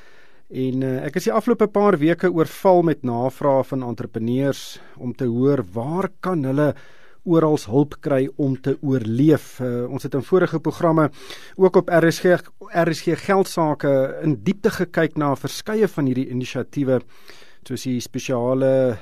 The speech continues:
inisiatiewe vir finansiële bystand in verskeie,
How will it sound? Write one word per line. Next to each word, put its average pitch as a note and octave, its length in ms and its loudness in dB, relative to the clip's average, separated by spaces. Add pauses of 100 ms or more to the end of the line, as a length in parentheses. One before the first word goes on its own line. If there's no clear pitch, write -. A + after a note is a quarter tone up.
inisiatiewe B2+ 520 -6
vir C3 160 -8
finansiële A#2+ 640 -4
bystand B2+ 640 -4
in G#2+ 100 -10
verskeie, C3+ 640 -2